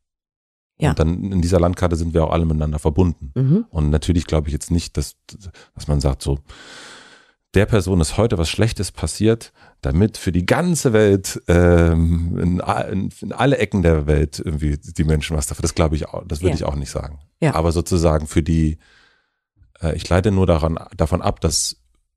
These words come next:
Speaker 2: Schicksal ja eigentlich dann auch immer doch, ein, wenn man an,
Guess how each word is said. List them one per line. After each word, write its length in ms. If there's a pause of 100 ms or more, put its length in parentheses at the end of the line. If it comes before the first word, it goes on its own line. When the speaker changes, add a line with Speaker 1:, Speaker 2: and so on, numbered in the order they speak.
(360)
Speaker 2:
Schicksal 800 (1400)
ja 140
eigentlich 260
dann 160
auch 100
immer 180
doch, 220
ein, 240
wenn 380
man 120
an, 100